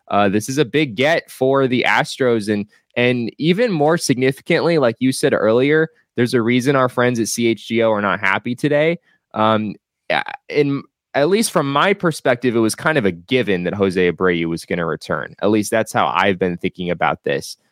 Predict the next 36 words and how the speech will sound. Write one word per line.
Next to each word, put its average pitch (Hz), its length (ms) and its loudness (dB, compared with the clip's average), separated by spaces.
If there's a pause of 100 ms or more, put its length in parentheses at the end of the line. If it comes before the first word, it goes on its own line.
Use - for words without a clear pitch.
(140)
uh, 90 280 0
from 101 200 -4
the 90 80 0
White 90 260 0
Sox - 360 -2
standpoint. 82 600 -4 (300)
And 104 140 0
now 143 180 2
not 151 240 0
only 208 220 2
do 143 140 0
they 120 140 2
have 117 300 0
to, 101 340 0 (220)
you 110 140 -2
know, 90 320 2 (100)
fix - 760 -6 (300)
a, 104 260 2
a 107 120 2
roster 104 560 0
that 87 120 0
was 95 220 -4
not 98 160 0
nearly 113 480 0
as 95 180 -4
good 107 280 -2
this 98 200 -4
last 90 320 -2
year 95 320 0 (240)
as 101 180 -2
they 101 100 2
were 95 100 2
hoping 175 320 0
it 110 120 2
would 98 140 0
be, 92 280 2